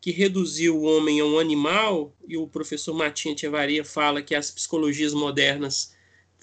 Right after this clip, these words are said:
é, são psicologias da imaginação, tratam só no nível sensitivo, e aí vocês que acompanharam os encontros até agora, vocês estão trazendo as estruturas aí,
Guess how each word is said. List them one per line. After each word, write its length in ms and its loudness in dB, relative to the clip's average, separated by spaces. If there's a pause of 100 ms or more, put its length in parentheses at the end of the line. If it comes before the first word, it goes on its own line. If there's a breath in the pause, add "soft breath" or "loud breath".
é, 180 -2
são 220 -2
psicologias 640 0
da 100 4
imaginação, 960 0
tratam 340 -4
só 240 0
no 140 -2
nível 260 0
sensitivo, 760 -4 (160)
e 80 -4
aí 140 0
vocês 220 -2
que 80 -4
acompanharam 680 2 (460 soft breath)
os 160 -2
encontros 580 2
até 280 2
agora, 440 2
vocês 220 -6
estão 240 -6
trazendo 400 -2
as 100 -4
estruturas 640 -6
aí, 380 -2